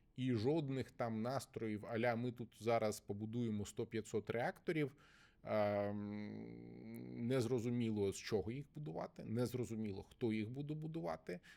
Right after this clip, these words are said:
незрозуміло, як забезпечити їх паливом.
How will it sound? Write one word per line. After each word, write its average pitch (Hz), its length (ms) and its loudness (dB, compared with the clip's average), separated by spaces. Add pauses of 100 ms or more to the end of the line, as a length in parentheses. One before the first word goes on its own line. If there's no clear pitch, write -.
(120)
незрозуміло, 135 840 4
як 135 260 6
забезпечити 113 720 0
їх 104 160 -8
паливом. 113 600 0